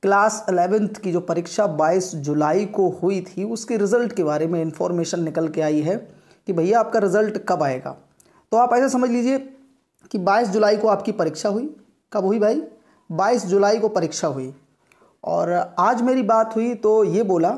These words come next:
कि एग्जाम के पन्द्रह दिन के अंदर, लगभग दस से पन्द्रह दिन लगेंगे भाई, क्योंकि ओएमआर पर पेपर हुआ था।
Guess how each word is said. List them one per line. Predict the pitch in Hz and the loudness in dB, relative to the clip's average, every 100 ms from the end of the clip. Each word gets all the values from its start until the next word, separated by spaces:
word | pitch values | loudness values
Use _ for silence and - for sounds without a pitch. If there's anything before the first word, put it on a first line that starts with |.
| - - _ _ - | -6 -20 _ _ -6
कि | |
एग्जाम | 185 202 180 240 262 277 | 0 0 2 2 2 2
के | 254 247 | 2 0
पन्द्रह | 254 226 208 214 | 0 0 0 2
दिन | 208 196 | 2 0
के | 190 | 0
अंदर, | 180 156 147 147 | 0 0 -2 0
लगभग | 151 165 180 180 | -2 0 -2 0
दस | 180 180 | -2 -2
से | 202 | -2
पन्द्रह | 190 175 190 | 0 0 0
दिन | 185 | 0
लगेंगे | 190 180 196 208 | 0 0 0 0
भाई, | 180 220 220 - _ _ | 0 -4 -6 -16 _ _
क्योंकि | 180 185 202 - | -4 -4 -4 -4
ओएमआर | 170 175 180 196 214 220 - - _ _ | 0 2 2 2 2 0 -6 -18 _ _
पर | 180 180 | -2 0
पेपर | 180 175 220 | 0 0 2
हुआ | 214 | 2
था। | 214 | 0